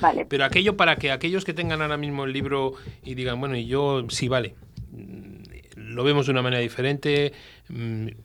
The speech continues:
Speaker 2: pero ¿por qué? ¿Por qué, qué te hace atractivo? ¿Por qué aconsejamos este libro?
Speaker 1: Pues mira, primero de todo, yo creo que fijándonos en el título nos lo dice, ¿no?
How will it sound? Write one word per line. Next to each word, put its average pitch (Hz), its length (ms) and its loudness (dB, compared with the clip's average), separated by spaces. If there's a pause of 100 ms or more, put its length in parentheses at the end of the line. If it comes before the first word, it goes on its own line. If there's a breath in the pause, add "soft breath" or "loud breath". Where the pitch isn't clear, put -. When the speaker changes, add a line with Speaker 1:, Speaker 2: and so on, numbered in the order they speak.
(320)
Speaker 2:
pero 127 220 4
¿por 107 240 -2
qué? 110 180 -4
¿Por 110 260 -4
qué, 147 640 0
qué - 120 -10
te 170 120 -4
hace 156 200 -2
atractivo? 110 680 -4
¿Por 107 200 -4
qué 135 100 -2
aconsejamos 123 680 -2
este 107 220 -8
libro? 98 400 -12 (1120 loud breath)
Speaker 1:
Pues 208 180 6
mira, 208 260 4
primero 180 260 4
de 269 60 2
todo, 311 320 10
yo 214 100 2
creo 277 180 6
que 277 60 -4 (240)
fijándonos 240 480 2
en 262 60 4
el 220 100 2
título 269 320 0
nos 190 160 0
lo 170 80 0
dice, 165 300 -2
¿no? 175 200 0